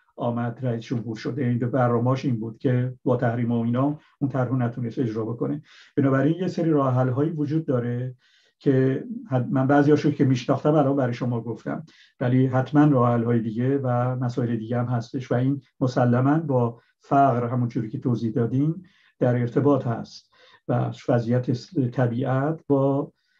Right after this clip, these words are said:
اه، فقر انسان‌ها و امکانات انسان‌ها و حتی با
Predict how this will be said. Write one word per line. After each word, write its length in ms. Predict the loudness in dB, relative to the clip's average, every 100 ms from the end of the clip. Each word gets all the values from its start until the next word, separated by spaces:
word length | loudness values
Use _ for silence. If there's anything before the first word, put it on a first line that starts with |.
| _
اه، 460 | 0 0 0 -2 -4
فقر 400 | -4 0 0 2
انسان‌ها 840 | 0 0 -4 -4 -2 -2 0 -2 -2
و 80 | -4
امکانات 600 | -2 -2 0 2 0 0
انسان‌ها 640 | -4 -2 -4 -4 -2 -2
و 100 | -2
حتی 300 | -4 -2 0
با 360 | 2 2 2 0